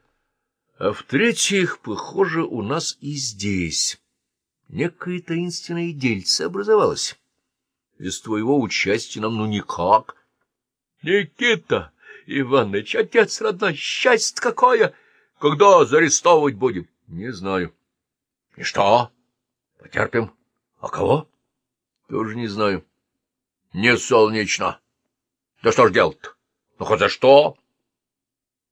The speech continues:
«Понятия не имею». Честно улыбнулся я, с наслаждением вдыхая пряный речной воздух.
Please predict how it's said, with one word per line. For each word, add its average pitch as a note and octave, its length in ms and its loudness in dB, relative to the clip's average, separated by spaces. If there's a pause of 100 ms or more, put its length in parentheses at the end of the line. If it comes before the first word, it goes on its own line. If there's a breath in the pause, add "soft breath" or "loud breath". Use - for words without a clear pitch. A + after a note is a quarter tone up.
(380)
«Понятия A3+ 540 2
не D#2 140 -10
имею». C#2+ 320 -10 (840)
Честно - 640 -2
улыбнулся F#2 640 -6
я, A#2+ 160 -4 (320 soft breath)
с - 140 -8
наслаждением G2 640 -2
вдыхая F2 400 2
пряный F#2 400 -2
речной - 320 -12
воздух. - 500 -20